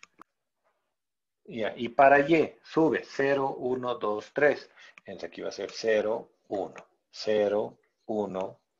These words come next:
dos. Ahora, hagan el cambio de variable. Va a ser lo mismo.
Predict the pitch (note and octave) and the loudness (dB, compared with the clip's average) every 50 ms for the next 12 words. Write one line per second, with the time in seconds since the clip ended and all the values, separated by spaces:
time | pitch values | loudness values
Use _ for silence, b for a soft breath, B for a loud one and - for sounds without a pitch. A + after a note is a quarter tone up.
0 | _ _ _ _ _ _ _ - - - _ - A#2+ C3+ C3 - - - - - | _ _ _ _ _ _ _ -18 -18 -18 _ -4 -2 -2 -2 -2 -6 -10 -14 -16
1 | _ _ _ b b b b b b b b b - C#3+ C#3+ C#3 B2 A2 - - | _ _ _ b b b b b b b b b 4 6 8 8 8 6 4 4
2 | D#3 E3+ F3 F3+ F3 E3+ D#3+ D3+ D3 - D#3 D#3 D#3 D#3 D3+ C#3+ C#3+ C3+ C#3 C#3 | 6 6 6 6 6 6 4 2 4 6 4 6 6 4 6 6 6 6 6 6
3 | D3+ E3 E3+ D#3+ C#3 G#2+ - E2+ - - G#2+ G#2+ G#2+ G#2+ - - A#2 G#2 G#2+ G#2+ | 8 8 10 8 8 6 0 -6 2 6 6 6 6 6 2 -2 -4 -4 -2 -4
4 | G#2 G2+ G#2+ A2 A2+ G#2+ - - - _ | -4 -4 -6 -8 -12 -12 -14 -16 -18 _